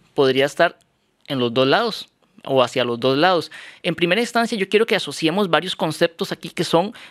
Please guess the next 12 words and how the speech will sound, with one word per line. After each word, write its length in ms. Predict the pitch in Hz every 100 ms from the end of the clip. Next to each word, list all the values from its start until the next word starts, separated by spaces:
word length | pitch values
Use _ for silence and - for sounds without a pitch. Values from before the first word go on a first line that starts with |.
| _
fundamentales. 800 | - 165 139 131 123 117 143 - -
Ya 200 | 151 175
hablamos 380 | 220 214 233
un 80 | 220
poco 240 | 175 - 190
del 80 |
de-, 160 | 151 135 143
el 100 | 139
tema 300 | 139 156 175
de 200 | 147 147
la 180 | 170 -
manipulación, 1040 | 143 139 135 135 131 131 123 123 202 214